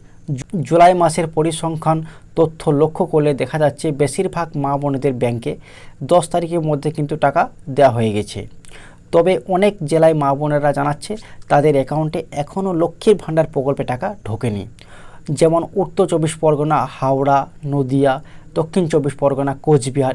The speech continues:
এইসব জেলায় বহু মা বোনেরা জানাচ্ছে তারা এখনও লক্ষ্মীর ভাণ্ডার প্রকল্পে টাকা ব্যাংকে পায়নি। নবান্নে বিশেষ আধিকারিক সূত্রে খবর, লক্ষ্মীর ভাণ্ডার প্রকল্পে সার্ভারের সমস্যা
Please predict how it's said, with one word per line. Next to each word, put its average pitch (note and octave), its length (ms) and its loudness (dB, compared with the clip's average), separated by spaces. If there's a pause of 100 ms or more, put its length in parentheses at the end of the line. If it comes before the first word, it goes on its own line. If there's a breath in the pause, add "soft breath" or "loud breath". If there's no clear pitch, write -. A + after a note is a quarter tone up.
এইসব D#3+ 340 -2
জেলায় D3+ 260 2 (100)
বহু D3 280 -2
মা D3 240 2
বোনেরা B2 360 -4 (340 soft breath)
জানাচ্ছে C#3+ 480 -2
তারা D#3 320 2
এখনও E3+ 360 -8
লক্ষ্মীর D#3+ 420 -4
ভাণ্ডার D#3+ 320 -2
প্রকল্পে C3 380 -4
টাকা C3 260 -4
ব্যাংকে B2 440 -6 (140)
পায়নি। G2 320 -4 (760 loud breath)
নবান্নে F#3 440 6
বিশেষ F3+ 440 -2
আধিকারিক E3 420 0
সূত্রে E3 440 -4
খবর, D3 360 -2 (400 soft breath)
লক্ষ্মীর F3 420 2
ভাণ্ডার E3 300 2
প্রকল্পে D#3 460 0
সার্ভারের D#3+ 540 0
সমস্যা D#3+ 600 -4